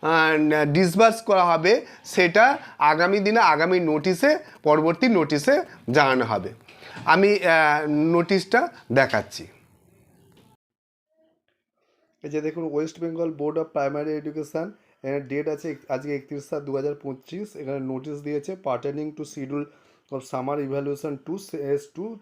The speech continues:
Speaker 2: two thousand twenty-five for class one to five। অর্থাৎ ক্লাস ওয়ান to ফাইভের এখানে নোটিশ দিয়েছে সামার, উম, সেকেন্ড, আহ, সামেটিভ ইভ্যালুয়েশনের ব্যাপারে। প্রি প্রাইমারির কথা কোনো উল্লেখ নেই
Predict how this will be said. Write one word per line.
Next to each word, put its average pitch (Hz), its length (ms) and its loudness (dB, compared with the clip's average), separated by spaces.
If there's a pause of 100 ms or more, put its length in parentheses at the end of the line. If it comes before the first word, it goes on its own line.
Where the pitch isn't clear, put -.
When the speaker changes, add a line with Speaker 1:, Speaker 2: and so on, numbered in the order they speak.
(120)
Speaker 2:
two 139 140 -10
thousand 143 260 -6
twenty-five 139 540 -8
for 139 260 -10
class 131 280 -6
one 131 180 -10
to 143 60 -14 (100)
five। 123 160 -2 (340)
অর্থাৎ 156 260 -8
ক্লাস 151 240 -6
ওয়ান 139 300 -8
to 160 140 -12
ফাইভের 151 320 -6
এখানে 151 300 -6
নোটিশ 139 640 -12
দিয়েছে 147 420 -4
সামার, 135 320 -10 (460)
উম, 143 240 -6
সেকেন্ড, 156 460 -6
আহ, 143 320 -10
সামেটিভ 143 440 -8
ইভ্যালুয়েশনের 143 580 -8
ব্যাপারে। 143 360 -6
প্রি 156 220 -12
প্রাইমারির 151 540 -6
কথা 151 220 -12
কোনো 147 260 -10
উল্লেখ 139 360 -6
নেই 170 240 -4